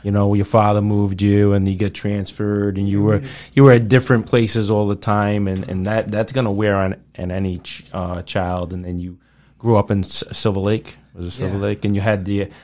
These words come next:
Speaker 1: yeah, the Silver Lake boys. And you did a, the,
Speaker 2: <laughs> You know.
Speaker 1: you,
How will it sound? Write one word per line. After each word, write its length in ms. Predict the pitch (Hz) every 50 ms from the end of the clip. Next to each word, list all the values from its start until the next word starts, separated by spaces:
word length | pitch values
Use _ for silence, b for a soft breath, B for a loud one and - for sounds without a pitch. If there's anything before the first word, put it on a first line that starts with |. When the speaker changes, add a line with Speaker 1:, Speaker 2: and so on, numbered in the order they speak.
| B B 110 B B
Speaker 1:
yeah, 120 | 98 95
the 120 | 90 92 90
Silver 260 | - - 139 120 123
Lake 320 | 117 127 131 131 123 120
boys. 460 | 117 131 127 127 127 131 127 123 - 113
And 100 | 107 107
you 80 | 110
did 200 | 101 107 120 107
a, 160 | 113 113 113 -
the, 580 | - 107 117 117 107 104 - - - - -
Speaker 2:
<laughs> 20 | 151
You 140 | 160 190 202
know. 320 | 240 226 147 147 139 135
Speaker 1:
you, 140 | - -